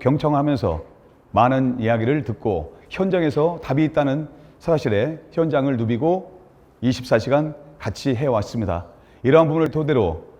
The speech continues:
이제는 저 서구청장이 되면 지역에 있는 민원인들과 함께 지역에서 소통하며 뭔가를 만들어내는 그러한 일을 해보고자 합니다. 이제 저 김종인 여러분과 함께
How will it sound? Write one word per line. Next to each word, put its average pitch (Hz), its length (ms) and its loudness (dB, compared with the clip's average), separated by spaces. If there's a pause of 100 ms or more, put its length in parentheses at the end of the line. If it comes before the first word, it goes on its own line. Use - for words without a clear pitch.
(120)
이제는 131 420 0 (220)
저 147 180 2
서구청장이 175 560 -2
되면 117 380 0 (380)
지역에 135 420 2
있는 131 260 0
민원인들과 139 520 0
함께 127 520 -2 (280)
지역에서 139 600 2 (200)
소통하며 151 680 0 (220)
뭔가를 151 720 2
만들어내는 123 640 0 (380)
그러한 131 500 2 (160)
일을 135 560 -2
해보고자 131 400 0
합니다. 90 320 -4 (400)
이제 120 220 2
저 127 360 2
김종인 139 480 2 (420)
여러분과 123 420 2
함께 151 500 0